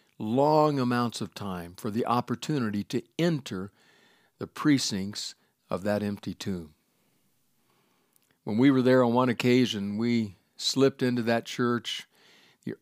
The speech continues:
early morning hours, and for some reason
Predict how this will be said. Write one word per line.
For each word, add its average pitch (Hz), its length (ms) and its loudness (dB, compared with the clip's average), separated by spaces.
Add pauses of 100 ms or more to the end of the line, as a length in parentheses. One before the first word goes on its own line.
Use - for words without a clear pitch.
early 147 340 6
morning 127 380 0
hours, 107 460 0
and 101 120 -6
for 107 120 -6
some 147 300 2
reason 113 540 2